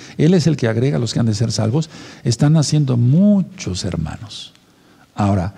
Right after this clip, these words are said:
vamos por favor a buscar la carta a los Colosenses, vamos a ver qué dice el Ruach HaKodesh. Tú lo conociste como Espíritu Santo, ¿verdad? El Ruach HaKodesh, el soplo del Altísimo a través de Pablo, porque las cartas de Pablo son totalmente proféticas, ¿o no?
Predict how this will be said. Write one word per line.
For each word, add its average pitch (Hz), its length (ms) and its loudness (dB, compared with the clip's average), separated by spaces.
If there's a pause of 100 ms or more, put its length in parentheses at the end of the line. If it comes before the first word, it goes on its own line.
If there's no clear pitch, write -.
(300)
vamos 180 380 4
por 151 160 -2
favor 139 340 2
a 156 40 2
buscar 135 400 -2
la 127 160 0
carta 135 300 -2
a - 20 0
los 110 180 -4
Colosenses, 135 720 0
vamos 139 280 2
a 127 60 0
ver 127 140 2
qué 120 120 0
dice 120 260 0
el 107 80 0
Ruach 117 220 0
HaKodesh. 175 680 0 (540)
Tú 85 100 -8
lo 85 80 -6
conociste 120 460 -2
como 143 120 2
Espíritu 143 440 -2
Santo, 160 560 0 (720)
¿verdad? 107 460 0
El 113 100 -4
Ruach 110 320 0
HaKodesh, 147 400 0
el 98 120 -2
soplo 117 400 -4
del 156 140 2
Altísimo 160 560 2
a 143 60 2
través 110 340 0
de 131 80 2
Pablo, 131 480 0
porque 104 240 -2
las 107 180 0
cartas 160 300 0
de 170 80 0
Pablo 160 260 -2
son 143 200 -2
totalmente 113 440 0
proféticas, 113 720 -4
¿o 123 160 0
no? 131 220 0